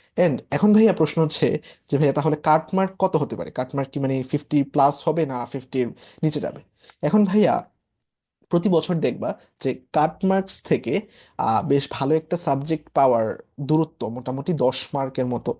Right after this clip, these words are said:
থাকে কিন্তু। ওকে, so আমি বলবো যে কাটমার্কস এবার অনেকে অনেকভাবে ইন্টারপ্রেট করতে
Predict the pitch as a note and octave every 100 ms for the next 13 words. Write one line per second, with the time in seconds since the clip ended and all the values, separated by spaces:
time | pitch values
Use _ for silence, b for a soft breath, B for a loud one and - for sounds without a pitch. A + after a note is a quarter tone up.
0 | - C#3+ - A#2+ G#2 E2 - - _ _
1 | - - - B B B B - C3+ A2+
2 | D3+ E3+ F#3+ G#3 C#3 G#2+ - C3+ B2+ A#2+
3 | - D3+ D3+ - F#3+ G3 G#3 - - -
4 | D3+ D3+ D3+ - _ - C#3+ D3+ D#3 D3
5 | D3+ E3+ D#3+ D3 C3+ C3 - D3+